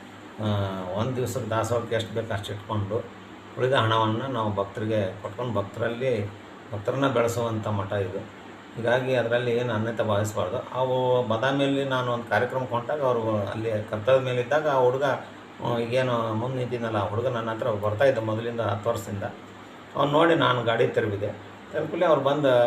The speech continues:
ಯಥಾರೀತಿ ಗುರುಗಳು ಅಂದಾಗ ನಮಸ್ಕಾರ ಮಾಡಿದ್ರು. ಆ ಪ್ರಕಾರ ನಾನು ದುಡ್ಡು ಕೊಟ್ಟಿದ್ದೀನಿ. ಅದರಲ್ಲಿ ಏನು ಅನ್ಯತಾ ಭಾವಿಸಬಾರ್ದು. ಇದನ್ನು ದೊಡ್ಡ ಇಶ್ಯೂ ಮಾಡಿ ವೈ-, ಸೋಷಿಯಲ್ ಮೀಡಿಯಾದಲ್ಲಿ ವೈರಲ್ ಮಾಡೋದ್ರಾಗ ಏನು ಅರ್ಥ ಇಲ್ಲ.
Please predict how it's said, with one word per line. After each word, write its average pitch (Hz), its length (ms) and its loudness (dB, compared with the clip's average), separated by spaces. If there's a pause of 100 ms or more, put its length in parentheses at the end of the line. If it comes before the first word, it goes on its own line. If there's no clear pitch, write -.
(280)
ಯಥಾರೀತಿ 135 520 0
ಗುರುಗಳು 120 280 2
ಅಂದಾಗ 123 240 2
ನಮಸ್ಕಾರ 117 380 -2
ಮಾಡಿದ್ರು. 101 440 -4
ಆ 139 100 -2
ಪ್ರಕಾರ 151 380 -2
ನಾನು 135 160 0
ದುಡ್ಡು 117 220 -4
ಕೊಟ್ಟಿದ್ದೀನಿ. 98 420 -2 (500)
ಅದರಲ್ಲಿ 156 300 2
ಏನು 147 160 4
ಅನ್ಯತಾ 135 460 2
ಭಾವಿಸಬಾರ್ದು. 110 640 0 (560)
ಇದನ್ನು 139 240 0
ದೊಡ್ಡ 127 300 0
ಇಶ್ಯೂ 139 300 -2
ಮಾಡಿ 127 300 0
ವೈ-, 110 520 2
ಸೋಷಿಯಲ್ 113 380 0
ಮೀಡಿಯಾದಲ್ಲಿ 120 340 -2
ವೈರಲ್ 110 280 0
ಮಾಡೋದ್ರಾಗ 107 680 -2
ಏನು 104 220 -2
ಅರ್ಥ 98 220 -8
ಇಲ್ಲ. 101 180 0